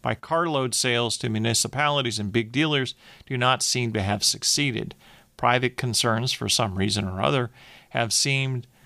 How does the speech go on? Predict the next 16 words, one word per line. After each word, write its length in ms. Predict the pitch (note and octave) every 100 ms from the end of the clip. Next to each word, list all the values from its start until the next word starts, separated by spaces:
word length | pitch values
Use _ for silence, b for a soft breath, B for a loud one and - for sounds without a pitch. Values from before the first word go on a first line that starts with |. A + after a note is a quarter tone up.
| b b b b
wary 520 | A#2 C#3+ G#3+ F3+ A2+
of 120 | G2+
such 320 | - B2 A2 -
goods, 320 | G2 G#2 -
and 160 | A2
the 60 | A2+
cities 420 | - C3+ B2+ A#2+
and 160 | A2+ G#2+
towns 460 | A#2 G#2 G2+ G2+
have 260 | A2+ G#2 G2+
lacked 380 | A2+ A2+ - -
proper 320 | A#2 A2+ G#2+
facilities 600 | - A2+ - E3+ A#2 G2+
for 140 | -
handling 680 | G2+ - F3+ F#3 A2+ G1+ F2
them 320 | F#2 F#2+ A#2